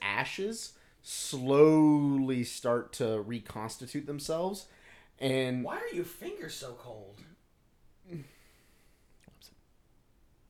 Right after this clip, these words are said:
Speaker 3: feel warm.
Speaker 2: You're cold.
Speaker 1: So his,
Speaker 2: Ew.
Speaker 1: the ashes of his body slowly start to reconstitute themselves, and they put themselves back together inside of his sarcophagus,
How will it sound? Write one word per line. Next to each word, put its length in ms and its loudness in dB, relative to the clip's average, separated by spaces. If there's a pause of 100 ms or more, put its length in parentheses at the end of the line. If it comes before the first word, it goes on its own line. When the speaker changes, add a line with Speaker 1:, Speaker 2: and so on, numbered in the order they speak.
(120)
Speaker 3:
feel 160 -10
warm. 460 -10 (420)
Speaker 2:
You're 180 -20
cold. 280 -20 (2000)
Speaker 1:
So 480 2
his, 280 -2
Speaker 2:
Ew. 80 -12 (340)
Speaker 1:
the 180 -6
ashes 320 -2
of 80 -2
his 120 -8
body 280 -2
slowly 380 -6
start 280 -10
to 60 -12
reconstitute 720 -10
themselves, 600 -4 (360)
and 140 0
they 80 6
put 260 0
themselves 420 -4
back 360 -2
together 480 -4
inside 460 -6
of 100 -8
his 280 -6
sarcophagus, 960 -6